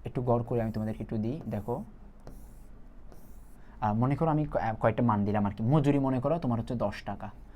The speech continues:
মজুরি বৃদ্ধি পাচ্ছে, এই যে মজুরি বৃদ্ধি পাচ্ছে, আহ, তিরিশ টাকা, মজুরি বৃদ্ধি পেয়ে চল্লিশ টাকা, মজুরি বৃদ্ধি পাচ্ছে ধীরে ধীরে। এখন, আহ, শ্রমের যোগান বলো, শ্রমের যোগান, শ্রমের যোগানও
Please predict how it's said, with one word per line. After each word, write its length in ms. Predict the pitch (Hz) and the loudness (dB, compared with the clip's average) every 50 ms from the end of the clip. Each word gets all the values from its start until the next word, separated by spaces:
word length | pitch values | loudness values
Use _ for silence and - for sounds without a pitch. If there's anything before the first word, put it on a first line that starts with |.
| - - - - - | -16 -16 -14 -6 -2
মজুরি 300 | 127 127 127 123 131 123 | 2 2 4 6 6 4
বৃদ্ধি 260 | 113 117 110 113 127 | 4 4 2 2 0
পাচ্ছে, 300 | 117 - 117 - - - | 0 0 0 -2 0 -2
এই 80 | 120 117 | 0 0
যে 100 | 113 135 | 0 2
মজুরি 320 | 143 143 127 110 113 107 | 0 0 0 0 0 0
বৃদ্ধি 260 | 104 98 101 98 104 98 | 0 0 0 -2 -2 -2
পাচ্ছে, 340 | - 104 - - - - - - - - - - - - - | -2 -4 -4 -6 -12 -12 -12 -14 -14 -14 -16 -16 -14 -10 -8
আহ, 80 | 117 107 - | -8 -6 0
তিরিশ 300 | - 120 127 123 113 - | 0 2 2 2 -2 -4
টাকা, 280 | - 110 104 98 - 85 | -4 -4 -4 -4 -4 -4
মজুরি 380 | 110 117 120 117 120 120 120 113 | -2 0 2 2 4 4 2 2
বৃদ্ধি 220 | 117 113 123 120 | 2 0 -2 -2
পেয়ে 220 | 127 131 147 180 196 | 0 0 0 0 0
চল্লিশ 300 | - 123 110 107 98 - | -2 -2 -2 -2 -2 -4
টাকা, 200 | - 107 101 107 | -4 -4 -4 -2
মজুরি 320 | 107 113 120 117 120 117 113 | 2 2 4 4 4 2 2
বৃদ্ধি 340 | 110 110 117 110 117 123 | 0 0 -2 -2 -2 -2
পাচ্ছে 300 | - 107 104 - - 107 | -2 -2 -2 -4 -6 -6
ধীরে 220 | 104 110 117 113 107 | -4 -2 0 0 0
ধীরে। 200 | 107 104 98 - - - - - - - - - - - - - - | 0 0 -2 -4 -8 -10 -14 -14 -16 -16 -16 -16 -18 -18 -8 0 0
এখন, 380 | 127 131 - 180 143 113 101 104 - - - - - - - - | 2 8 8 8 8 8 4 -2 -6 -12 -14 -16 -16 -10 0 2
আহ, 280 | 110 104 202 95 98 | 2 4 4 2 -2
শ্রমের 540 | 98 - - - 170 175 185 190 190 190 165 | -4 -4 0 4 6 6 8 6 6 4 4
যোগান 280 | 123 120 110 107 101 95 | 4 2 2 2 2 0
বলো, 160 | 95 92 92 | -2 -4 -6
শ্রমের 380 | - - 139 123 120 120 113 | -6 -4 -2 0 0 0 0
যোগান, 260 | 104 113 101 101 98 98 - - | 0 -2 -4 -4 -6 -10 -4 0
শ্রমের 240 | 139 131 139 147 | 2 2 2 2
যোগানও 320 | 131 123 110 120 151 277 | 0 0 0 2 0 0